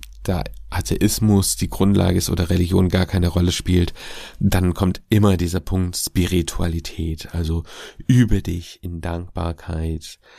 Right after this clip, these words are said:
meditiere, kehr in dich, ähm, ja, sei religiös. Warum? Weil, wenn du das nicht auslebst, dann,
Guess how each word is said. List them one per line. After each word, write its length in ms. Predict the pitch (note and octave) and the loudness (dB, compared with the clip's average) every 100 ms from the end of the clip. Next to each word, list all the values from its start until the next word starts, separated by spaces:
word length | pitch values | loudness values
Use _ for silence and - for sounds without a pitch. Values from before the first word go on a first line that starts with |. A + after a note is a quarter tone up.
| - - | -20 -12
meditiere, 840 | - B2 B2+ A#2+ - A#2 A2 G#2 G2+ | 0 2 2 -2 -8 0 4 4 2
kehr 400 | - G2 F#2 - | -2 -2 -2 -2
in 260 | F#2 F2+ | 0 2
dich, 420 | F2+ F2 F2 - _ _ _ _ _ _ _ _ - | 2 0 -2 -14 _ _ _ _ _ _ _ _ -2
ähm, 520 | F2+ F2 E2+ E2+ E2+ - - _ _ _ _ _ _ _ _ _ - | 0 2 2 0 -4 -12 -20 _ _ _ _ _ _ _ _ _ -8
ja, 440 | - - B2 C#3 - - | 0 2 2 0 -2 -8
sei 360 | G2+ G2+ A#2 C3+ | -2 2 4 4
religiös. 760 | G#2+ G#2 F#2 G#2+ A2+ D3 - | 4 4 4 4 4 4 0
Warum? 600 | A2+ A2 A2+ C#3+ D3+ A#2 | 0 0 2 2 0 0
Weil, 340 | A2 B2 E3+ D3+ | 2 4 4 0
wenn 380 | - A#2 B2+ A#2 | -2 -2 0 2
du 300 | G#2+ G#2 - _ - | 4 2 0 _ -2
das 240 | A2+ - | 0 4
nicht 340 | D3 F#3+ - - | 6 6 0 -6
auslebst, 920 | - D#3 G#3+ - A2 A2 A#2 - - - | 2 2 2 2 4 4 2 -2 -8 -4
dann, 380 | G2 G2+ A2+ | 0 0 0